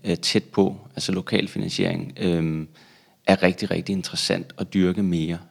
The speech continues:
At det åbner op for en masse muligheder, også for sådan lokalområderne, øh, at de rent faktisk kan få engageret de folk, der er omkring. Øh, vi har finansieret nogle projekter engang imellem, hvor at vi kunne se,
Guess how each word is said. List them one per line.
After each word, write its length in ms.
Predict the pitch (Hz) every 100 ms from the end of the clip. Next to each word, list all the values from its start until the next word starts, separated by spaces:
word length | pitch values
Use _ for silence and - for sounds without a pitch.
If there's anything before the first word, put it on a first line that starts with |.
| -
At 200 | 92 90
det 160 | 101
åbner 260 | 98 95 95
op 160 | 92 -
for 80 |
en 80 | 95
masse 260 | 90 87 101
muligheder, 380 | 101 113 113 87
også 180 | 92
for 100 | -
sådan 200 | 98 98
lokalområderne, 960 | 92 92 - 110 90 95 90 87 85 95 - - - - -
øh, 280 | 98 90 87
at 160 | - -
de 80 | 90
rent 260 | 92 98 95
faktisk 260 | 87 85
kan 80 | -
få 100 | - 98
engageret 580 | 90 85 - - 123 101
de 80 | 98
folk, 220 | - 90
der 60 | -
er 60 |
omkring. 440 | 95 - - - - - -
Øh, 200 | - 92
vi 60 | 98
har 140 | 95
finansieret 500 | - 90 82 - 98
nogle 160 | 92 82
projekter 420 | 85 - 98 104
engang 300 | 87 90 92
imellem, 220 | 90 85
hvor 220 | 87 82
at 120 | 90 90
vi 60 |
kunne 160 | - 90
se, 280 | - 110